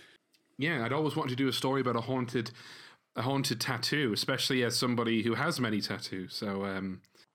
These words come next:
the idea was that Troughton, having now seen, you know, quite, uh, you know, at, at least three ghosts, was now obsessed with researching them,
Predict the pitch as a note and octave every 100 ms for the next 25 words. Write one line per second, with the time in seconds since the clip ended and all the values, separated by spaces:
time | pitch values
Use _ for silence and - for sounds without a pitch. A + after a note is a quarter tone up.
0 | _ - C#3+ D3 C#3+ D#3 D3 C#3 C3 A#2
1 | A#2 - D3 C#3 B2 A2+ A2+ - - _
2 | _ _ - C#3+ C#3+ C#3 C#3+ D3 C#3 B2
3 | C#3+ C3+ B2 A#2 A2+ A2+ C3+ B2+ A#2 D#3
4 | E3 C3 C3 C3 A#2 B2 A#2+ A#2 D#3+ -
5 | - C3+ F#3 B2+ B2+ G2 A#2 A#2+ - -
6 | - - _ _ - D3 C3+ C#3+ C3+ B2
7 | - D3 - C3 A#2 D3 - G2+ - -
8 | - -